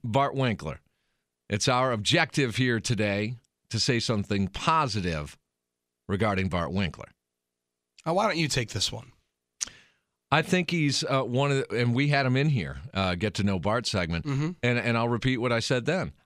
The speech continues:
Speaker 1: I think he's one of the most honest radio people you will hear. He is.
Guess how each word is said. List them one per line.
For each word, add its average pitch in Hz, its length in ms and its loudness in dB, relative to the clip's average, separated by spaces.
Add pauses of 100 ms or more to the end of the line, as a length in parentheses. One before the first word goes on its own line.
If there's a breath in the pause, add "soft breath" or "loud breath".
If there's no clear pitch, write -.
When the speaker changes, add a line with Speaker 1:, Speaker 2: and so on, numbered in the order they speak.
Speaker 1:
I 123 100 2
think 143 200 -2
he's 156 180 -2
one 120 160 2
of 127 60 0
the 98 260 -2 (140)
most 117 420 2 (260)
honest 135 540 0
radio 117 420 2
people 104 460 0
you 95 260 0
will 110 260 0
hear. 95 340 -4 (500)
He 165 200 4
is. - 320 -6